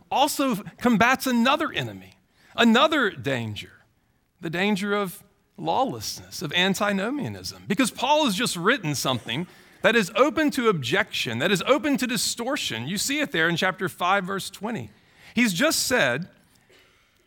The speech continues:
that the law came in to increase the trespass, but where sin increased, grace abounded all the more.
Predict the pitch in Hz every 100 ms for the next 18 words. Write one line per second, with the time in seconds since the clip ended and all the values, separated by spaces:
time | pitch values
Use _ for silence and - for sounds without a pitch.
0 | _ _ _ - - 220 220 - - 214
1 | 214 196 254 320 - - 233 208 208 214
2 | - - 185 240 220 214 190 - 170 151
3 | - 277 - - 92 87 - - - -
4 | _ _ _ 220 226 233 214 - - 330
5 | 311 202 - 107 131 190 - 151 151 220
6 | 254 220 - - 190 151 175 220 240 202
7 | 101 110 - - 208 165 104 104 143 _
8 | _ _ - 170 226 254 - -